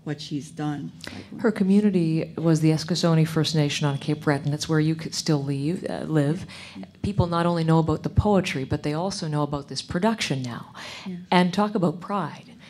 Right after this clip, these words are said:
Speaker 2: Share with us the impact that this has had for particularly the young people of Eskasoni.
Speaker 1: Yeah, the, the kids are very proud of her. And, um, and this Rita Jo Song Project,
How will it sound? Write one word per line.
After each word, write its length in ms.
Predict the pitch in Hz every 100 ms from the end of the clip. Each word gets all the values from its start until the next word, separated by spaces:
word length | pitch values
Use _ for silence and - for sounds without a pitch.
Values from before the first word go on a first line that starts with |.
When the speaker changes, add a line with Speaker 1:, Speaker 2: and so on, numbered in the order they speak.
| -
Speaker 2:
Share 300 | - 233 233
with 220 | 214 208
us 160 | 185 -
the 140 | -
impact 460 | 185 190 165 135 -
that 120 | 165
this 140 | 175 185
has 160 | 160
had 320 | 170 165 160 160 - -
for 360 | - 196 190 - - -
particularly 640 | - 233 311 285 240 202 175
the 140 | 165
young 260 | 165 226 247
people 420 | - 123 - - - _ 156
of 60 |
Eskasoni. 600 | 139 - 147 - 127 - - _ _ -
Speaker 1:
Yeah, 460 | 196 185 175 165 175
the, 100 | 180 180 -
the 100 | 185
kids 340 | 180 254 254
are 120 | 190 165
very 280 | 165 165
proud 400 | 160 165 156 156
of 160 | 160 151
her. 300 | 147 135 156 - - - - - -
And, 340 | 165 156 156
um, 460 | 151 147 143 175 - -
and 420 | 165 160 156 -
this 280 | 180 160 -
Rita 320 | 180 185 180
Jo 180 | 160 160
Song 440 | 160 - 160 175 175
Project, 760 | 165 151 139 147 139 - -